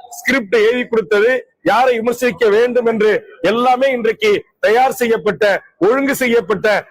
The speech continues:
ஒரு அஜெண்டா என்கிற அடிப்படையில் நடந்தேறி இருக்கிறது என்பதாகத்தான் நான் அறிகிறேன். ஆக அந்த வகையில்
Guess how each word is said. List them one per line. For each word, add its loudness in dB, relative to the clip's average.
ஒரு 2
அஜெண்டா 0
என்கிற 0
அடிப்படையில் -2
நடந்தேறி 2
இருக்கிறது 0
என்பதாகத்தான் 0
நான் 2
அறிகிறேன். 0
ஆக 0
அந்த 0
வகையில் -2